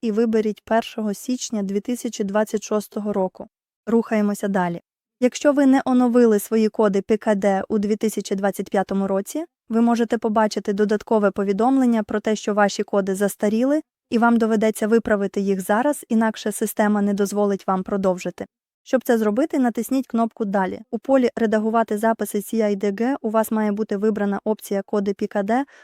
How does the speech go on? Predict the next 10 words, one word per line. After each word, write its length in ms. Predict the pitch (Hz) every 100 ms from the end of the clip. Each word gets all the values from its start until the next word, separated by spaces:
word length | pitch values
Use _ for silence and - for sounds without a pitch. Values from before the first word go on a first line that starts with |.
| _
особливо 440 | 220 - 220 262 240
якщо 300 | 208 - 233
вам 140 | 220
потрібно 440 | 208 208 226 220
виправити 480 | 208 226 208 202 196
ці 140 | 196 214
коди 280 | 220 208
П 140 | 202 208
К 140 | 208
Д, 260 | 185 220